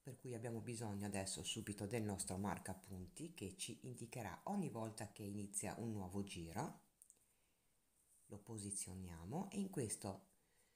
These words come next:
secondo giro andiamo a fare un aumento in ogni maglia del giro sottostante. Aumento significa che faremo due maglie nella stessa maglia di base.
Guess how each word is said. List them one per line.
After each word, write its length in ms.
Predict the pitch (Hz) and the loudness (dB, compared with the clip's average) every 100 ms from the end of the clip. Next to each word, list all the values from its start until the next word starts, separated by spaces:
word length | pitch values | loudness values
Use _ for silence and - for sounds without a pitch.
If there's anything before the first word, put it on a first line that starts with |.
| _ | _
secondo 640 | - - 196 - 107 107 107 | -4 2 2 2 -2 0 0
giro 580 | 101 95 101 160 233 320 - - - - | 0 0 2 2 2 -2 -12 -18 -20 -8
andiamo 380 | 233 185 117 135 | -2 0 0 0
a 40 | |
fare 720 | - 127 120 117 151 196 - - | 2 2 2 2 0 0 -4 -6
un 180 | 170 | -2
aumento 880 | 131 113 107 101 107 113 196 202 - - | 0 0 2 2 2 -2 -2 -4 -6 -10
in 200 | 240 170 | -2 -2
ogni 300 | 104 113 120 | 0 -2 -2
maglia 600 | 98 92 95 101 117 120 - _ _ _ - | -2 0 0 2 0 -2 -12 _ _ _ -10
del 200 | 175 - | -8 -4
giro 260 | 107 92 | -2 -2
sottostante. 1000 | 90 95 - - - 87 85 85 92 101 - - - - - | -4 -6 -4 -4 -4 -6 -6 -6 -6 -6 -14 -20 -20 -20 -12
Aumento 560 | - 143 143 151 123 120 | -2 0 2 0 0 0
significa 880 | 110 151 123 113 - 151 151 220 - | 0 2 0 -2 -2 -2 0 -2 -4
che 100 | - | -8
faremo 640 | 156 - 139 120 95 98 95 | -6 0 2 2 0 0 -2
due 380 | 127 135 202 208 | -2 2 6 6
maglie 680 | 123 101 95 104 110 175 202 | 4 2 0 0 2 2 2
nella 240 | 175 175 | 2 4
stessa 380 | 185 - 131 - | 4 6 8 8
maglia 320 | 151 104 104 | 8 4 2
di 140 | 104 104 | 2 2
base. 720 | 87 82 82 98 95 - - | 2 -2 -2 0 -2 -4 -16